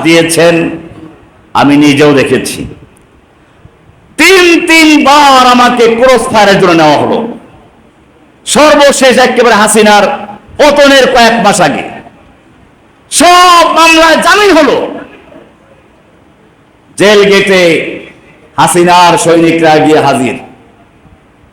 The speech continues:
ধরে নিয়ে আসলো দুপুর দুইটার সময়। জেলখানার ভিতরে ক্যামেরা, সিসি ক্যামেরা, গেটে সিসি ক্যামেরা,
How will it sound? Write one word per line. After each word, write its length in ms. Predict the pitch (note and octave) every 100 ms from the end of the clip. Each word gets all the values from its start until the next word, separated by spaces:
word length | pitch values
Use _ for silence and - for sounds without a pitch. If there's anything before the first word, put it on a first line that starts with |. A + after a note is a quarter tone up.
| _ _ _ _ _
ধরে 240 | G#2 A#3 D4
নিয়ে 180 | D4 C4
আসলো 340 | G#3 C3 C3+ F#2 - - - - _ _ _ _ _ _ _ -
দুপুর 380 | F#3 E3 F3+ E3+ F3
দুইটার 340 | E3+ F3 D#3+ -
সময়। 300 | D3 - - - - _ _ _ _ _ _ _ _
জেলখানার 600 | D#3+ F3+ E3+ F3 F3+ F3 C#3+ C#3
ভিতরে 360 | E3+ F3+ F3 F3
ক্যামেরা, 320 | F3 E3+ E3 D#3
সিসি 240 | E3 D3+ D#3
ক্যামেরা, 360 | D3+ C3+ G#2 F2+ - - _ _ _
গেটে 400 | - A3 A#3+ C4 C4 B3+
সিসি 200 | A#3+ C4+
ক্যামেরা, 360 | C4 C4 C4